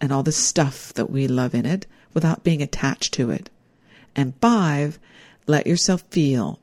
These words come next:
without question. I'm gonna remember <laughs> those five lessons. And I thank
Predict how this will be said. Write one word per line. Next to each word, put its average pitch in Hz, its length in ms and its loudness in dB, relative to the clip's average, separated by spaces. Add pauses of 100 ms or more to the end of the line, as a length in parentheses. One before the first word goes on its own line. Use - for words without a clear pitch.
without 123 380 -2
question. 151 640 -4 (1700)
I'm 160 220 4
gonna 135 180 4
remember 123 320 2
<laughs> 175 60 6
those 185 180 4
five 185 320 0
lessons. - 580 -4 (640)
And 143 720 0
I 147 180 0
thank - 840 -4